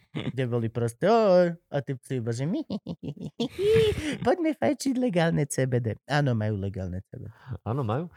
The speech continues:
Speaker 2: Ináč u nás
Speaker 1: Všetci
Speaker 2: to
Speaker 1: majú, iba milé.
Speaker 2: A, no a počuj, a toto,
Speaker 1: Všetci majú.
Speaker 2: počuj, a toto,
Speaker 1: Doslova.
Speaker 2: toto mi, a nemá to byť legálne
Speaker 1: My-
Speaker 2: od, od nejakého dátumu
Speaker 1: Malo,
Speaker 2: v máji?
Speaker 1: už by malo byť aj u nás, lebo sme, doslova Európska únia na nás kúka jak najvy-, no, minule
Speaker 2: No.
Speaker 1: sme to riešili s Poliačikom.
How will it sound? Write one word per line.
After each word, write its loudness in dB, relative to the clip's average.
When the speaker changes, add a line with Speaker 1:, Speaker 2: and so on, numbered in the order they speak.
Speaker 2:
Ináč 4
u -2
nás 2
Speaker 1:
Všetci 8
Speaker 2:
to 4
Speaker 1:
majú, 10
iba 6
milé. 8
Speaker 2:
A, -4
no 4
a 4
počuj, 2
a 4
toto, 4
Speaker 1:
Všetci 8
majú. 10
Speaker 2:
počuj, 6
a 0
toto, 0
Speaker 1:
Doslova. 10
Speaker 2:
toto 4
mi, 0
a 0
nemá 4
to -2
byť 0
legálne 4
Speaker 1:
My- 6
Speaker 2:
od, -4
od 4
nejakého 2
dátumu 4
Speaker 1:
Malo, 10
Speaker 2:
v 8
máji? 6
Speaker 1:
už 4
by 4
malo 10
byť 4
aj 6
u 4
nás, 6
lebo 4
sme, 0
doslova 2
Európska 4
únia 4
na 0
nás 2
kúka 0
jak 4
najvy-, 4
no, -2
minule 6
Speaker 2:
No. 6
Speaker 1:
sme 6
to 0
riešili 2
s 0
Poliačikom. 2